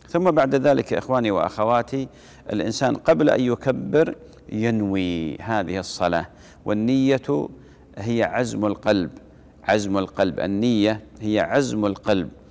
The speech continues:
ولذلك النية محلها ماذا؟ القلب، وليس محلها اللسان. ومن المخالفات التي، آه، تحصل عند كثير من الناس الجهر بالنية،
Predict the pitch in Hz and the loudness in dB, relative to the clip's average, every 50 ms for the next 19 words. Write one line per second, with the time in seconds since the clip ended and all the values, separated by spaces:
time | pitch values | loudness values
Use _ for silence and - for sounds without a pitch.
0 | - - - - 101 101 104 120 127 123 117 113 - 113 110 117 127 123 117 107 | -20 -12 -6 -4 -2 0 2 2 2 2 2 -2 -2 -2 -2 -2 0 0 0 0
1 | 104 107 101 - - 131 131 123 117 110 107 110 101 101 98 92 82 73 87 95 | -2 -2 -4 -4 -4 -4 -4 -2 -2 -2 -2 -2 -2 -2 -2 -2 -2 -4 -4 -8
2 | 104 - - - - - - - - 95 - - - 165 151 107 - - - - | -8 -10 -18 -20 -20 -20 -14 -10 -10 -10 -6 -2 0 0 0 0 -4 -6 -4 -2
3 | 101 131 160 156 - 151 135 131 120 - - 131 127 117 107 104 104 101 98 98 | 0 0 0 0 0 -2 0 0 0 0 -2 -2 0 0 0 0 0 0 0 -2
4 | - - 98 95 87 82 82 - - - - - - - - - - - 101 101 | -2 -2 -2 0 0 0 -2 -4 -8 -12 -20 -20 -20 -20 -20 -16 -8 -4 -2 0
5 | 107 107 110 107 110 110 107 - 120 117 117 117 117 110 135 147 151 143 - 120 | 0 2 0 0 0 -2 -2 0 2 2 2 2 2 2 2 2 2 2 0 -2
6 | 107 107 107 104 - 101 98 95 87 - - - - - - - - - - - | -2 0 0 -2 -2 -2 -4 -4 -4 -6 -8 -12 -20 -20 -20 -20 -20 -12 -6 -4
7 | 90 85 76 73 - - - 120 - - - - - 135 131 - - - 123 95 | -2 0 0 -2 -2 -4 -4 -6 -6 -6 -8 -6 -4 -4 -4 -4 -2 -2 -2 0
8 | 98 113 104 104 107 - 110 107 110 135 139 127 123 113 107 104 101 95 95 104 | 0 -2 -2 -2 -2 -2 -2 -2 0 0 0 0 0 0 0 -2 -2 -2 -2 0
9 | 113 123 131 131 - - - - - - - - 113 110 110 104 135 143 127 127 | 0 0 -2 -4 -6 -10 -18 -20 -18 -10 -4 -4 -2 -2 -2 0 0 0 2 4
10 | 120 117 104 101 107 104 101 101 98 87 76 - | 2 2 2 2 2 2 2 2 2 0 0 -4